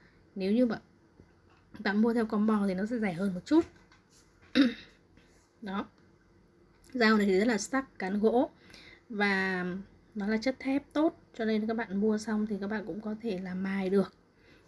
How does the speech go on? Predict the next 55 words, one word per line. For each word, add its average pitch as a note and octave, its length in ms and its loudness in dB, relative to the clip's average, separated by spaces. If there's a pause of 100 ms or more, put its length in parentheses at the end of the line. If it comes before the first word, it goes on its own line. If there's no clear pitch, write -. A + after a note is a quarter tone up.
(140)
Thế G#3 100 -8
còn G3+ 240 -4
với F#3+ 140 2
những A3 160 0
cái A3+ 100 -2
con A3 180 0
dao A3 260 2
mà F#3+ 100 -2
chỉ F#3 120 -4
ba G3 200 -2
mươi A3 140 4
nghìn G#3 280 6
ấy, A#3+ 100 0 (440)
ờ, G3 140 -8
mình F#3+ 180 -4
cũng A#3 140 -6
có, G#3 360 -4
cái A3+ 100 -6
con G#3+ 120 0
dao G#3+ 100 0
kiwi A3+ 360 0
ba G#3+ 140 0
mươi A3 100 2
nghìn G3 280 2
thì G3 80 -4
mình, G3 180 -2
bên A3 160 4
mình G3 160 0
cũng G#3+ 100 -4
có. F#3 300 -6 (580)
Thế G3+ 80 -2
nhưng A3 240 2
mà F#3+ 140 0
cái F3+ 160 -6
con G#3+ 160 -4
dao G#3 140 -2
đấy F#3 220 0
thì A3+ 140 -6
cũng G#3 120 -8
phải G3 120 -2
chia G#3 140 -2
sẻ G3 180 -8
thẳng E3 140 -8
thắn F3+ 220 -8
là G#3+ 100 -2
nó F#3+ 120 -4
sẽ A#3+ 120 -10
không A#3 160 -4
được A3 140 -2
mướt B3 280 0
đẹp G3 220 -6
như G#3+ 120 0
thế G3+ 100 0
này G3+ 160 -2
đâu. G3+ 140 2